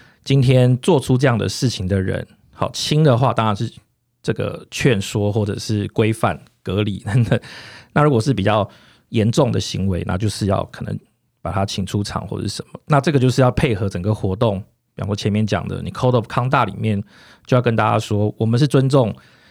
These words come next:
这些大家参与的权利，但是如果你 violate 这些我们所尊重的价值观，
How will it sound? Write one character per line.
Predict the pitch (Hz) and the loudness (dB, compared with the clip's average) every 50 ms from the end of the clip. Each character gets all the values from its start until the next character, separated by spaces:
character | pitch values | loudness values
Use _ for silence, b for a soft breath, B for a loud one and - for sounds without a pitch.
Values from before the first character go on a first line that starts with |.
| b b b | b b b
这 | - 143 120 | 0 0 2
些 | - 113 | 2 2
大 | 110 120 113 | 2 2 2
家 | 110 110 117 | 2 2 0
参 | - - 120 120 | 0 0 0 0
与 | 107 | 0
的 | 98 104 | 0 -2
权 | 95 - - - 92 98 | -4 -4 -4 -4 -2 0
利， | 107 101 90 | -2 -2 0
但 | - 123 117 | 0 0 0
是 | 113 113 | 0 0
如 | 98 98 101 | 0 0 -2
果 | 101 104 | -2 -2
你 | 101 - - | -4 -4 -2
violate | 107 110 107 110 107 104 107 101 - - b b b b b _ | 0 0 2 2 2 0 0 -2 -4 -8 b b b b b _
这 | - - 117 | -4 -2 -2
些 | 104 - - 113 101 101 104 104 | -2 -2 -2 -2 -2 0 0 -2
我 | 98 92 | -2 -4
们 | 92 95 90 92 98 101 - - - - _ _ _ _ _ - | -4 -4 -4 -6 -6 -8 -10 -14 -20 -20 _ _ _ _ _ -12
所 | - 95 92 | -8 -8 -4
尊 | - 120 120 | 0 0 0
重 | 120 131 117 | 2 2 2
的 | 110 | 2
价 | 98 - 110 101 | 2 0 0 -2
值 | 101 - - 90 | -2 -4 -6 -6
观， | - - 104 98 101 104 | -4 -2 -2 -2 -2 -4